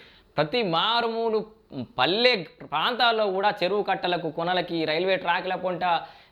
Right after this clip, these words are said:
ఆ, ఆ, స్కూళ్ళ దగ్గర, ప్రభుత్వ బడుల దగ్గర, పాడుబడ్డ బంగ్లాల దగ్గర, ఎక్కడ పడితే అక్కడ డ్రగ్స్ చాక్లెట్ రూపంలో. అరే ఆఖరికి స్కూల్ పిల్లలు, పసిపిల్లలకు కూడా చాక్లెట్ల రూపంలో, ఆ, డ్రగ్స్ పెట్టి అలవాటు చేస్తున్న పరిస్థితి ఉంది ఇవాళ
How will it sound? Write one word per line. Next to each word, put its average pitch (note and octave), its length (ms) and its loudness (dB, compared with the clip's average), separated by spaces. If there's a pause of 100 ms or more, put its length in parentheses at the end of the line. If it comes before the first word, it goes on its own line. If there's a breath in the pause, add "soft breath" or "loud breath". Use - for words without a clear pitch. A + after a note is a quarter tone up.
ఆ, D#3+ 460 2 (340 soft breath)
ఆ, D3 160 2
స్కూళ్ళ G3+ 440 0
దగ్గర, G3+ 240 0
ప్రభుత్వ F#3+ 420 -2
బడుల G3 400 2
దగ్గర, F#3 360 2 (360)
పాడుబడ్డ G3 440 4
బంగ్లాల G3+ 440 2
దగ్గర, F#3+ 220 0
ఎక్కడ F3 240 0
పడితే F#3+ 200 0
అక్కడ B3 180 -2
డ్రగ్స్ D#3+ 600 -2
చాక్లెట్ F3+ 260 0
రూపంలో. E3+ 220 -4 (240 loud breath)
అరే F#3+ 140 2
ఆఖరికి G3 500 0
స్కూల్ A3+ 480 -2
పిల్లలు, G3+ 300 0
పసిపిల్లలకు A3 720 -2
కూడా G3+ 260 0
చాక్లెట్ల F#3 300 -2
రూపంలో, E3 560 -2 (280 loud breath)
ఆ, C#3+ 300 0
డ్రగ్స్ E3 240 -2
పెట్టి F3 160 0
అలవాటు D#3+ 220 0
చేస్తున్న D3 220 -4
పరిస్థితి C3+ 360 -6
ఉంది C3 120 -2
ఇవాళ B2 200 0